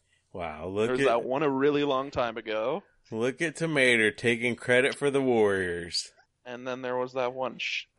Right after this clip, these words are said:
Speaker 2: I was there, man.
Speaker 1: Wow.
Speaker 2: I was there
Speaker 1: Look
Speaker 2: in
Speaker 1: at
Speaker 2: the
Speaker 1: him.
Speaker 2: Baron Davis years.
Speaker 1: <laughs>
Speaker 2: In the Andres Biedrins years.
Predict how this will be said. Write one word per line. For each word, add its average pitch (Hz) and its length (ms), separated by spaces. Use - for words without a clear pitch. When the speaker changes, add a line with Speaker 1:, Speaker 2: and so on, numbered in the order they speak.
Speaker 2:
I 151 140
was 196 220
there, 139 300
man. 107 360
Speaker 1:
Wow. 104 200
Speaker 2:
I 113 200
was 117 240
there 123 400
Speaker 1:
Look 139 240
Speaker 2:
in 127 160
Speaker 1:
at 101 60
Speaker 2:
the 98 60
Speaker 1:
him. 92 40
Speaker 2:
Baron 120 320
Davis 113 380
years. 98 320
Speaker 1:
<laughs> - 640
Speaker 2:
In 185 320
the 123 180
Andres 156 600
Biedrins 135 680
years. 113 320